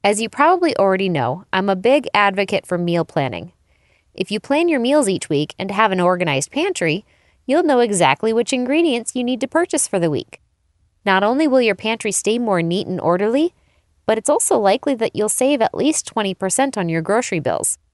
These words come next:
in my experience at least. Not to mention the time savings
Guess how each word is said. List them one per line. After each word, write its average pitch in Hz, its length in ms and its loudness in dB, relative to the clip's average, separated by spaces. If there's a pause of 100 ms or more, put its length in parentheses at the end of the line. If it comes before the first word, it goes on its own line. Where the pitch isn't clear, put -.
(120)
in 240 140 -8
my 247 160 2
experience 147 580 -2
at 139 140 -4
least. - 360 -4 (520)
Not 311 180 -2
to 370 80 -4
mention 311 300 0
the 220 80 -2
time 339 320 0
savings 139 500 -2